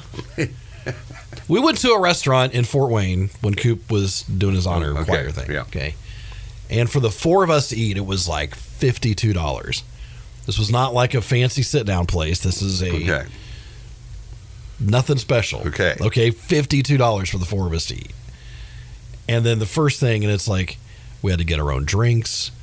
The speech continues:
Speaker 2: We had to seat ourselves.
Speaker 1: Okay.
Speaker 2: You know, and then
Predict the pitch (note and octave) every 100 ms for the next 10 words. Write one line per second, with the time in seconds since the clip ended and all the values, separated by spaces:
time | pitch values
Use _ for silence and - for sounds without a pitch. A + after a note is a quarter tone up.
0 | - - - F2+ - - C#2 - - F#2+
1 | F2+ F2 E2+ - - - - - E2+ D2
2 | C#2 - - - - - - - - -
3 | - F2 D#2 D2 C#2+